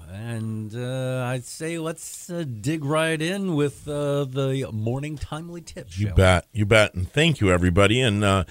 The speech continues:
Speaker 2: thanks for joining us this morning. So, like I said, good morning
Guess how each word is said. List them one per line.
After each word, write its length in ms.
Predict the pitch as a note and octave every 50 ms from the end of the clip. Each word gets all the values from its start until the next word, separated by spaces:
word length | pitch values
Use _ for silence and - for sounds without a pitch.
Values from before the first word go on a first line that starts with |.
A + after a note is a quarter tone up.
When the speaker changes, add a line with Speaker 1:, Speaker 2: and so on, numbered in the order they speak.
| - - - _
Speaker 2:
thanks 340 | - - - C3+ D3 D#3 -
for 140 | - - G#2
joining 400 | F2+ B2+ C3+ C#3 C#3 B2+ A#2 A2+
us 240 | A#2 A#2+ A2+ - -
this 240 | A2+ G#2 - - -
morning. 320 | C#3 D#3 D#3+ A2 E2 E2
So, 360 | - - - G#2+ G#2 F#2+ F2 - - - - - - -
like 200 | A2 B2 C#3+ D3
I 60 | F3
said, 480 | D#3+ - - G3+ G#3 E3 B2 G#2+ F2 - _ _ _ - F#2 F2
good 240 | E2 G#2+ C#3 E3 E3
morning 500 | F3 E3+ F3+ F#3 E3 A#2+ G#2+ G2 F2